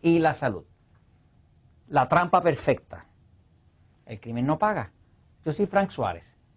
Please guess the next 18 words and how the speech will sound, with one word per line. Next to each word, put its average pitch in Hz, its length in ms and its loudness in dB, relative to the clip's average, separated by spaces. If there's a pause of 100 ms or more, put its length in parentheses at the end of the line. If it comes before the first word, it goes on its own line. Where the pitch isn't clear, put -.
(140)
especialista 135 640 -8
en 151 80 -4
obesidad 110 340 -8
y 107 40 -8
metabolismo. 123 600 -6 (840)
Tenemos 180 340 6
otra 220 180 4
pregunta, 185 460 4
es 117 40 0
una 113 160 0
pregunta 117 320 0
interesante 110 760 -2
que 104 100 -4
tenemos 110 340 -8
en 110 80 -8
Metabolismo 110 600 -2
T 139 100 0
V. 123 180 -2